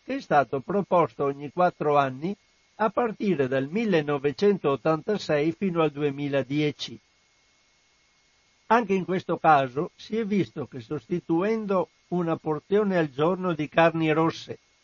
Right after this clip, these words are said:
di qualunque tipo con legumi, alimenti integrali, noci e simili e derivati del latte,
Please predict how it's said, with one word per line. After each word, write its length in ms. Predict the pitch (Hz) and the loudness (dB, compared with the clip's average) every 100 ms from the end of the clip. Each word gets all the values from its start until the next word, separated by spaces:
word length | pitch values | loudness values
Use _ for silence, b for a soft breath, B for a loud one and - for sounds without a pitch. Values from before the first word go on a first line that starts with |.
| _ | _
di 220 | - 139 170 | -8 -4 -2
qualunque 640 | 165 165 208 226 - 180 | 0 2 4 2 0 -2
tipo 420 | - 165 139 131 - _ _ _ _ _ _ | 0 -2 -2 -8 -14 _ _ _ _ _ _
con 260 | - 185 185 | 0 2 2
legumi, 640 | 185 175 226 202 131 110 _ _ - | 0 2 2 0 -2 -8 _ _ -6
alimenti 640 | 160 151 170 196 220 - | -2 0 2 0 -2 -2
integrali, 800 | 196 175 185 175 170 165 143 123 - | -4 -2 -4 2 4 4 2 -2 -14
noci 760 | 147 160 208 214 180 - 143 - _ | -8 0 4 4 2 -4 -12 -16 _
e 160 | - 151 | -4 -4
simili 640 | - 175 160 143 151 196 - _ _ _ - | -4 -2 -2 -2 -4 -6 -8 _ _ _ -6
e 140 | 151 | -2
derivati 680 | 165 160 156 165 175 - 151 | 0 0 2 4 4 4 -2
del 200 | 139 131 | -2 0
latte, 460 | 127 113 - 196 | -2 -4 -4 -6